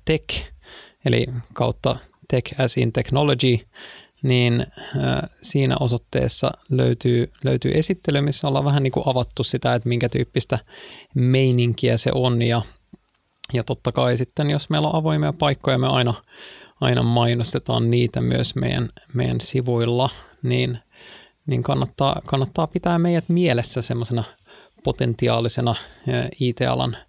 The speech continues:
työpaikkana, jos täällä pääkaupunkiseudulla sattuu, sattuu vaikuttamaan. Ö, sitten, mm, jos, jos tavallaan mun nimi on sen verran uniikki, että jos sen googlettaa, niin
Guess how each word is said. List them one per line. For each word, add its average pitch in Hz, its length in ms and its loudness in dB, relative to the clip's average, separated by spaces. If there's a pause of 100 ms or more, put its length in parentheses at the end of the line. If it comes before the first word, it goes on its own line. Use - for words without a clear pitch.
(320)
työpaikkana, 123 640 0
jos 123 140 -2
täällä 123 240 -2 (640)
pääkaupunkiseudulla 127 1080 -2
sattuu, 123 560 -6 (100)
sattuu 123 460 -4
vaikuttamaan. 127 760 0
Ö, - 1400 -2
sitten, 147 440 -2 (580)
mm, 135 240 0
jos, 131 420 0
jos 131 160 -2
tavallaan 127 500 0 (300)
mun 139 180 0
nimi 156 240 2
on 127 120 0
sen 127 100 0
verran 131 180 -2
uniikki, 135 420 0
että 123 120 -2
jos 127 120 -4
sen 123 120 0
googlettaa, 123 680 0
niin 120 200 -2